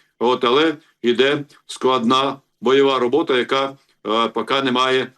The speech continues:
е, системних результатів. Поряд з тим ми бачимо, що ворог, якщо ми говоримо вже південний напрямок, це Новопавлівський або вже ми говоримо Олександрівський, е, вони намагаються там далі просуватися, створюючи такий більш широкий фланг,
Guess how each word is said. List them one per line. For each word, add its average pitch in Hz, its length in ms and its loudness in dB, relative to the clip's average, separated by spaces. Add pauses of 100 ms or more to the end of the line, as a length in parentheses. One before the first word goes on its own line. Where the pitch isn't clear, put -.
(200)
е, 113 240 0
системних 135 600 -2
результатів. 120 680 -2 (380)
Поряд 139 260 2
з - 80 -10
тим 165 200 0
ми 131 300 0 (160)
бачимо, 135 400 0
що 123 320 0
ворог, 127 400 0 (180)
якщо 117 300 0
ми 131 60 2
говоримо 127 240 2
вже 131 160 2
південний 135 520 0
напрямок, 120 500 -2 (180)
це 120 380 0
Новопавлівський 123 720 0
або 110 260 -2 (360)
вже 101 140 -2
ми 120 100 2
говоримо 123 280 2
Олександрівський, 123 880 0 (340)
е, 120 460 2
вони 123 360 0
намагаються 131 460 -2
там 131 340 -2
далі 123 220 0
просуватися, 120 640 -2
створюючи 135 600 0 (200)
такий 143 300 -2
більш 135 200 2
широкий 143 440 0
фланг, 131 400 -2